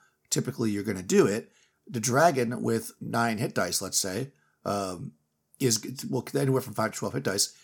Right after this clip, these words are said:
is going to still only be attacking as four heavy horse, 'cause that's very specifically listed. Whereas a unicorn is gonna attack as four heavy horse, which is the same as a dragon is supposed to be. So what I had to do was,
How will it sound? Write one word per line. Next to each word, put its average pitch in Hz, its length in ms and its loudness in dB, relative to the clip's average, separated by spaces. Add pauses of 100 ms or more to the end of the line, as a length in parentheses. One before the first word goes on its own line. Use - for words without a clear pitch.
(180)
is 123 160 4
going 123 340 4
to 113 580 0
still 143 320 4
only 123 140 2
be 113 80 2
attacking 110 320 0
as 101 100 -4
four 117 220 -2
heavy 98 180 -4
horse, 135 260 2
'cause - 100 -10
that's - 140 -6
very 104 180 -4
specifically 98 420 -6
listed. 110 360 -4 (540)
Whereas 123 340 6
a 107 80 2
unicorn 113 480 2
is 110 80 -6
gonna 110 160 -2
attack 110 320 -2
as 98 140 -4
four 196 320 6
heavy 107 180 2
horse, 104 280 -4
which - 160 -8
is - 60 -4
the 123 100 -4
same 143 360 0
as 113 80 -2
a 113 60 -4
dragon 120 340 0
is - 80 -10
supposed 127 320 -4
to - 80 -10
be. - 160 -14 (480)
So 135 220 6
what 127 120 0
I 123 100 2
had 208 240 0
to 147 60 -4
do 180 240 0
was, 95 460 0